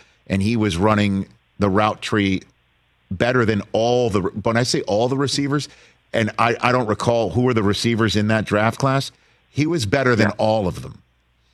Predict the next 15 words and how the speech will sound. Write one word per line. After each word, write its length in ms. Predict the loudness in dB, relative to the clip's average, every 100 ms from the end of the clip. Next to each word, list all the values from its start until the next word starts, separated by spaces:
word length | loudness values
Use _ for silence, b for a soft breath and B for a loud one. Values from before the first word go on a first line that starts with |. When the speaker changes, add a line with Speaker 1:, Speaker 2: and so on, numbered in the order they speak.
| _ _
Speaker 1:
He 220 | -4 -2
ran, 460 | 0 2 2 2 0 -6 _
he 200 | -2 0
ran 320 | 2 2 2
routes 580 | 2 4 2 0 -4 -6 -12 -20 _
in 140 | 0
the 80 | 2
conversion 540 | 2 2 2 2 0
drills 360 | 0 2 0 0
better 400 | -4 -2 0 0
than 140 | 0
the 80 | 0
wide 260 | 0 2 2
receivers 560 | 0 0 -2 0 -2 0
did 320 | 0 0